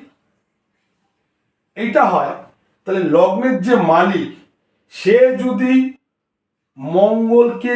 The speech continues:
যদি দৃষ্টি দেয়, তাহলে লগ্ন আপনার যাই হোক, মঙ্গল যদি মকরের ঘরে যদি থাকে,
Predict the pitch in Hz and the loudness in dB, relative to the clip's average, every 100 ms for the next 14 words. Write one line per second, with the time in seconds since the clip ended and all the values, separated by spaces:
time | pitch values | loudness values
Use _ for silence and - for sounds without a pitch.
0 | 208 226 220 160 196 190 - 220 170 180 | -2 -2 -2 -4 -4 -6 -2 -2 0 0
1 | - - - _ _ _ _ _ _ _ | 0 -4 -12 _ _ _ _ _ _ _
2 | - 170 190 196 - _ _ _ _ - | -10 -6 -6 -8 -12 _ _ _ _ -8
3 | 135 165 190 190 233 233 208 202 214 156 | 0 2 2 0 0 2 2 2 0 0
4 | 170 165 185 185 - - - _ _ _ | 0 2 4 2 2 -2 -14 _ _ _
5 | 127 143 170 202 214 226 240 214 202 180 | -6 0 0 0 0 2 2 2 -4 -4
6 | 196 180 - - _ 147 165 170 208 214 | -4 -4 -8 -16 _ -8 -4 -2 0 0
7 | 190 185 185 175 170 156 - 151 151 196 | 2 0 0 -2 -4 -6 -4 -4 -2 2